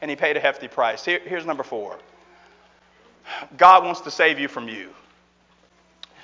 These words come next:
You read about what happens with Nebuchadnezzar in Daniel chapter four, and it's pretty amazing. He walks on the top of his palace and he says, "This is the great Babylon that I have built," and immediately heaven speaks of his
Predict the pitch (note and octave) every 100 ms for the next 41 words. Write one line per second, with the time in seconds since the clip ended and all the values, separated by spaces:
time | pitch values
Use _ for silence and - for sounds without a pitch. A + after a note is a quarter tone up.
0 | - E3+ G3 G#3+ C#4+ G3+ G3+ G3 G3 G3+
1 | G3 E3+ F3+ F#3+ F#3 F#3 F#3 G3 D#3+ D#3
2 | E3 E3 F#3 F3 F#3+ F3 E3+ - G3 F3+
3 | E3 D3+ D#3+ E3+ - - G#3 G3+ F#3+ G3+
4 | C#3+ A#2+ E2+ - - - - _ _ _
5 | _ _ _ _ - G3+ F#3+ G#3 A#3 A3
6 | G#3+ G3+ D3+ - A3 A3 A3+ A3+ G#3+ -
7 | A3+ B3+ B3 A3 F#3+ G#3 A3+ G#3+ E3+ B3
8 | B3+ A#3 A3+ B3+ A#3 C4 A#3+ A#3 A3 G#3+
9 | G#3+ A#3 A#3+ F3 B3 B3 G#3+ G3 F3 F#3+
10 | A3 G3 G3 F3+ G3 F#3+ F3+ G3 F#3+ F#3+
11 | F3 E3+ E3